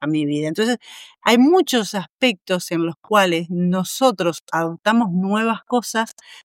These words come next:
para empezar a visualizarnos de una manera diferente. A mí me pasa, por ejemplo, em,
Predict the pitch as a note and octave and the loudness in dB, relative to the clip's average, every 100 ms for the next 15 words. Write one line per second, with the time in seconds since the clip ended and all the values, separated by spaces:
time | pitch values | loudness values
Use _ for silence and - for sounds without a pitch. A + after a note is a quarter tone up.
0 | _ - G#3+ G#3+ A3 - C4 D4 C#4 G3 | _ 0 0 0 -2 0 4 4 4 0
1 | - F3+ F3 E3 A3 G#3 G#3+ A3 G3+ F#3 | 0 0 0 -2 0 0 -2 -6 -6 -4
2 | F3+ E3 D3+ E3 D3+ - C3+ C#3 C#3 _ | -2 -2 -2 -4 -6 -8 -10 -10 -10 _
3 | _ _ _ - - _ F3 G3 G#3+ G3 | _ _ _ -20 -20 _ -2 0 2 4
4 | A3+ - G3+ - F3+ - G#3 G#3 F#3 G#3 | 2 4 2 0 -8 -4 -2 -2 0 4
5 | A3 C#4 _ _ _ _ _ _ _ _ | 4 2 _ _ _ _ _ _ _ _
6 | _ E3 E3 D#3+ D#3 D3+ D#3 D3 D3 | _ -8 -4 -2 -2 0 0 -2 -2